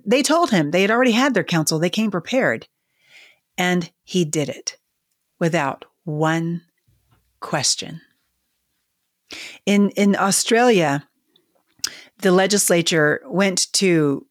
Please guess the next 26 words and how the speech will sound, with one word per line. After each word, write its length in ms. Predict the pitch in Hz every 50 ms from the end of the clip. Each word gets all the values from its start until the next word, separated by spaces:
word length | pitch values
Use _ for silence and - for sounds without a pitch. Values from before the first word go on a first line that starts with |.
| _ _
the 180 | - 165 180 180
nations, 760 | 175 175 180 185 185 - - 180 160 151 147 165 160 - -
the, 340 | - 175 170 143 - 151 180
the, 380 | - 170 156 156 151 143 156 - -
um, 280 | - 165 165 156 156 -
indigenous 560 | 143 165 160 185 180 175 185 175 175 165 -
nations 460 | 175 165 165 160 - 175 165 156 147 -
there 280 | 170 175 185 180 170
and 160 | 151 156 156
said, 260 | - - 165 151 - - - - - -
"Tell 220 | - - 247 254 262
us 240 | 254 190 160 - -
what 180 | 202 196 190 196
it 80 | 180
will 100 | 185 180
take 320 | 165 - - 214 185 165 -
for 160 | - - 165
us 160 | 160 156 -
to, 220 | - 165 151 135
for, 280 | 139 - 185 170 160 156
for 240 | 151 - - 226 175
you 120 | 175 180 185
to 100 | 190 170
be 80 | 170 165
made 200 | 165 160 160 151
well." 420 | 156 165 160 151 113 123 160 -